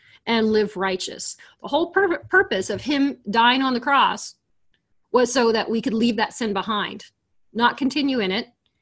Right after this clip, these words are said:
and we have to figure out where it is. For a brief moment, let's talk about why don't we know when we're sinning?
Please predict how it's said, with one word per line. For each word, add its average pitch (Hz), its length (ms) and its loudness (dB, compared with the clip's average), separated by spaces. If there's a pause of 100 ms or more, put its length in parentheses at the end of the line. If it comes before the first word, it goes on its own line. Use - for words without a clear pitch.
(280)
and 233 140 2
we 226 100 0
have 240 220 2
to 240 100 -8
figure 226 420 -2
out 208 180 0
where 196 240 -2
it 180 80 -4
is. - 420 -8 (680)
For 269 200 2
a 247 40 2
brief 294 320 -2
moment, 240 380 0
let's 247 220 -2
talk 294 220 4
about 233 400 2 (880)
why 262 280 2
don't 381 160 0
we 359 140 0
know 349 280 0
when 294 200 -2
we're 185 100 -4
sinning? 190 480 -10